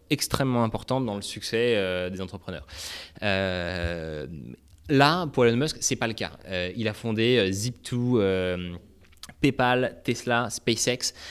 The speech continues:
qui sont tous des succès, euh, flamboyants, euh, sur des problèmes extrêmement durs. Donc là, vraiment, c'est vraiment un, enfin, un génie, moi, je trouve.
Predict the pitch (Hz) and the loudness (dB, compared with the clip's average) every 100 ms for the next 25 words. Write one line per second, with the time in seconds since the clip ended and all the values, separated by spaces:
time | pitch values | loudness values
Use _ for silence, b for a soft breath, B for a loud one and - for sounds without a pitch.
0 | B - 117 113 107 180 143 120 - 131 | B -8 -2 -2 -2 -2 0 2 0 0
1 | - 139 139 117 95 87 - 151 131 123 | 2 4 6 6 4 0 -4 -2 2 4
2 | 117 147 147 104 98 95 - 110 117 113 | 2 0 -2 0 0 0 -2 -2 0 0
3 | - 151 143 - 135 123 117 143 151 110 | -2 -6 -6 -2 0 2 2 2 0 -2
4 | 160 127 139 151 - 107 113 143 151 113 | 0 0 0 -4 -6 -2 -2 0 -2 -2
5 | 104 95 95 87 95 120 123 131 143 107 | -4 -6 -12 -10 -6 0 2 2 4 2
6 | - 156 135 | 4 4 8